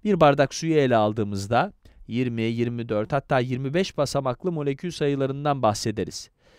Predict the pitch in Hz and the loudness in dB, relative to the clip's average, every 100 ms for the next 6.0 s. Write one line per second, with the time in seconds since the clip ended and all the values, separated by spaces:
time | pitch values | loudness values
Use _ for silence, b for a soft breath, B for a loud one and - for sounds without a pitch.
0 | b - 208 208 151 139 131 131 127 135 | b -4 0 0 2 4 4 4 0 -2
1 | 131 139 131 120 170 214 156 123 - - | -8 -6 -6 -4 -2 0 0 -2 -4 -14
2 | - _ _ _ _ _ _ 180 233 160 | -18 _ _ _ _ _ _ 2 2 2
3 | 180 b b 139 156 170 202 190 160 143 | -2 b b -4 -2 0 0 2 0 0
4 | 147 170 143 143 165 147 139 160 156 143 | -2 0 0 0 -2 -2 -6 -4 -2 -2
5 | - 151 139 110 98 101 87 65 - | -2 -4 0 0 -2 -6 -8 -12 -16